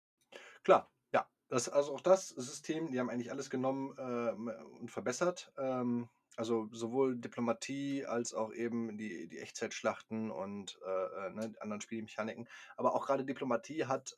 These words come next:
ähm, einiges hinzugekommen. Es war in den anderen Teilen immer sehr schwammig, wenn ich, wenn ich jetzt, ähm, jemanden gefragt hab: „Okay, ähm, das und das Angebot“, und er nimmt's nicht an. Ich wusste nicht, warum er es nicht annimmt, ne? Das ist jetzt so alles ein bisschen detaillierter. Ähm,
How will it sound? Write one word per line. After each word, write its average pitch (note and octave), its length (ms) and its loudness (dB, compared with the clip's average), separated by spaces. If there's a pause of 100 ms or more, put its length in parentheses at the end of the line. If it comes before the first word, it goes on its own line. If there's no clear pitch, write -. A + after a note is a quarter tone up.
ähm, A#2+ 240 -6 (100)
einiges B2 480 -2
hinzugekommen. A2+ 560 -2
Es G#2+ 100 -4
war A#2 80 6
in A#2+ 60 2
den B2 120 2
anderen C3 160 2
Teilen C3 160 2
immer B2 140 4
sehr A#2 100 4
schwammig, C3+ 460 2 (400)
wenn A#2+ 140 6
ich, A#2 260 2
wenn A#2+ 120 6
ich A#2+ 140 -2
jetzt, A#2 400 -2
ähm, A#2 400 2
jemanden A#2+ 340 2
gefragt A#2+ 400 2
hab: B2 160 0
„Okay, B2+ 300 2
ähm, A#2 420 0 (320)
das A#2 160 4
und B2+ 60 2
das A#2 160 4
Angebot“, B2 520 4
und B2 100 -4
er A2+ 80 4
nimmt's A#2+ 260 2
nicht - 200 -4
an. B2+ 300 4
Ich A#2 140 -8
wusste A#2 200 0
nicht, A#2 140 2
warum A2+ 320 8
er D3 60 12
es C3 120 4
nicht B2 200 2
annimmt, A#2+ 360 4
ne? A#2 120 2
Das A#2 140 0
ist A2+ 100 -8
jetzt A#2 140 -8
so A#2+ 100 -2
alles A2+ 180 -6
ein B2 60 -2
bisschen A2+ 220 -2
detaillierter. A#2+ 600 0 (460)
Ähm, G#2+ 380 0